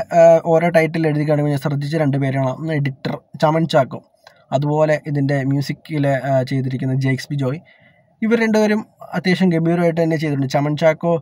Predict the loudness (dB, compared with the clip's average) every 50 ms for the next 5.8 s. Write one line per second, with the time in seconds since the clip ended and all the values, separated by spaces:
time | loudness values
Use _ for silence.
0 | -4 _ _ _ _ -4 -2 -2 0 2 2 2 2 2 2 2 2 2 0 0
1 | 2 2 2 2 0 -2 -2 -2 0 0 0 -2 -2 -2 -2 -2 -2 0 -2 -2
2 | -2 -2 -2 -2 -2 -2 -4 -8 _ _ _ _ _ -16 -16 -14 _ -4 0 0
3 | 0 0 -2 -14 _ _ _ _ _ -20 _ -6 -2 -2 0 0 0 -2 -4 -4
4 | -2 -4 0 2 2 4 4 4 2 2 -2 -10 -10 -4 -2 0 0 0 -2 -4
5 | -6 -2 -2 0 0 0 0 -2 -2 -2 0 0 0 0 -2 -2